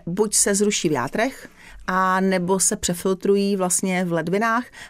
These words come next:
a odchází močí ven. V momentě, kdy ty ledviny nefungují, což u koček je poměrně častá diagnóza,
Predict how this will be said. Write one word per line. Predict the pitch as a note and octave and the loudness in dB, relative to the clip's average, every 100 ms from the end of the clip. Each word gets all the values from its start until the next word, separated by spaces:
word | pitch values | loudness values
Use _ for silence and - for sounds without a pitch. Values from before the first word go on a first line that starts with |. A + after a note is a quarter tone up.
| - | -4
a | - | -4
odchází | F3 - E3+ F3 | -2 -2 -2 0
močí | E3+ D#3 - | 0 -2 -2
ven. | D#3+ A#2+ B2 - - - - - - - | 0 0 -4 -12 -20 -20 -20 -20 -18 -2
V | |
momentě, | G#3 A3 A3+ B3 | 0 2 2 2
kdy | A#3 | 2
ty | A#3 | 2
ledviny | G#3+ F#3 D#3 | 2 2 0
nefungují, | D3 - E3+ E3 F3 | -2 -2 -2 2 0
což | E3+ F#3 - | 0 -6 -4
u | |
koček | - F3 F3+ | -4 -4 -2
je | F3 | -4
poměrně | F3+ F3+ F3 | -2 -2 -2
častá | D3+ D#3+ - D#3+ | -4 -6 -4 -2
diagnóza, | D#3+ D#3+ E3 E3+ E3+ G3 | 0 -2 0 -2 0 0